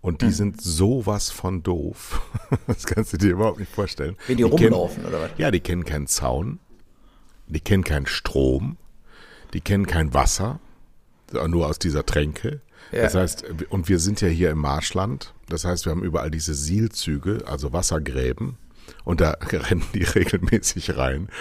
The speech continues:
Speaker 1: Und dann kannst du mal versuchen, so eine halbe Tonne Kuh da aus der, aus dem Wasser rauszukriegen. Das ist,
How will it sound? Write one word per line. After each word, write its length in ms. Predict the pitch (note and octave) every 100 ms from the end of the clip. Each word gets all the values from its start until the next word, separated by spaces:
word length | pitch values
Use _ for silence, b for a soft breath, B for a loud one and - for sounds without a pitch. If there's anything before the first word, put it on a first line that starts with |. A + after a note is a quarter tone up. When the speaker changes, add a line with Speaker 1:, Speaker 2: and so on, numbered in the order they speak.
| B
Speaker 1:
Und 140 | F2
dann 80 | E2
kannst 220 | D#2+ D2
du 20 | D#2+
mal 140 | D#2+
versuchen, 380 | - E2+ F2+ D2+
so 100 | E2
eine 180 | D2+ C#2
halbe 260 | F2 D#2+
Tonne 300 | - F2 E2+
Kuh 260 | - F2 D#2+
da 240 | C2 C2+ -
aus 200 | D#2+ -
der, 200 | D#2 -
aus 140 | D#2+
dem 160 | D2+ E2
Wasser 220 | G#2+ -
rauszukriegen. 680 | - - - - - - -
Das 160 | -
ist, 340 | - - -